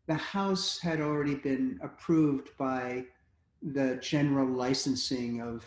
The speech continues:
uh, of the contracts, uh, with, with the county and the state. But I, in hindsight, I would have, uh, I did two things. I put a screened porch, uh, in one section so I could do my yoga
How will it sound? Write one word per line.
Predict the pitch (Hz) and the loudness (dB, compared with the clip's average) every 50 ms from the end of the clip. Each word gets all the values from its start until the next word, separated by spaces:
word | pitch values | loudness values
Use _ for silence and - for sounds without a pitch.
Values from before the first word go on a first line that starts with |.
| - | -10
uh, | 120 120 117 113 113 107 - - _ - | -8 -8 -6 -6 -8 -10 -12 -14 _ -12
of | 139 - | -10 -8
the | 131 | -8
contracts, | - - - 160 147 151 147 - - 143 120 120 - - - - - - - - - _ _ _ _ _ _ _ _ - 175 | -8 -2 0 2 2 2 0 0 0 0 0 0 -2 -2 -4 -6 -6 -10 -16 -20 -20 _ _ _ _ _ _ _ _ -6 -4
uh, | 139 131 127 127 | -2 -2 0 0
with, | 135 139 143 - - - | 0 0 0 -4 -6 -4
with | 156 147 147 | -2 -2 -2
the | 147 | -4
county | - - - 165 156 143 139 123 | -6 -4 0 2 4 4 4 2
and | 113 110 | 2 0
the | 107 | 0
state. | 107 - - - 151 123 110 107 - - - - - - - _ - _ _ _ _ _ _ _ _ _ - | -2 -2 0 0 2 2 2 0 -2 -4 -10 -14 -20 -20 -20 _ -20 _ _ _ _ _ _ _ _ _ 0
But | 147 165 160 160 - | 2 4 4 4 4
I, | 151 160 175 170 - - - - - | 4 4 4 4 2 -2 -6 -2 4
in | 175 175 | 6 6
hindsight, | 170 170 175 196 220 240 240 233 - - 190 151 127 127 120 117 120 - - | 8 8 8 6 6 6 6 4 4 4 4 4 4 4 2 0 0 -2 0
I | 147 147 | 0 2
would | 147 160 160 | 4 4 6
have, | 160 151 139 - - - 143 | 6 4 4 2 -2 -4 -2
uh, | 135 127 123 117 - | -2 -2 -2 -2 0
I | - 160 | 0 2
did | 156 190 190 185 185 | 6 6 6 6 6
two | - - 214 185 | 4 6 6 6
things. | - - 185 156 127 110 107 113 113 - - - 131 | 6 6 6 6 6 6 2 0 -2 -6 -8 -4 -2
I | 135 135 131 131 131 - - _ | 0 2 2 2 0 -4 -8 _
put | - - 185 165 | 0 4 4 6
a | 151 147 143 135 - | 6 6 4 2 2
screened | - - - - - 196 190 196 196 190 185 175 - - | 0 -2 -2 2 4 6 8 8 10 10 8 8 6 4
porch, | - - - 202 196 151 113 98 - - - - - - - | 0 2 4 6 6 6 4 2 0 -2 -2 -2 -4 -6 -6
uh, | 135 143 135 131 123 120 - - - - - | -4 -2 -2 -2 -4 -6 -10 -14 -18 -14 -8
in | - 147 139 135 139 | -2 0 2 4 4
one | 143 139 135 135 | 4 4 2 2
section | 135 - - 131 127 - - - 117 117 117 | 0 0 -4 -6 -6 -6 -8 -6 -6 -6 -4
so | - - 139 131 131 131 | -4 -4 -2 -2 0 0
I | 127 127 | -2 -4
could | 127 - 127 127 | -4 -4 -6 -4
do | - 139 135 | -2 -2 0
my | 127 131 120 120 120 | 0 0 -2 -4 -4
yoga | 120 117 120 135 135 139 135 139 127 127 123 123 | -4 -2 -2 0 0 0 -2 -2 -4 -6 -6 -10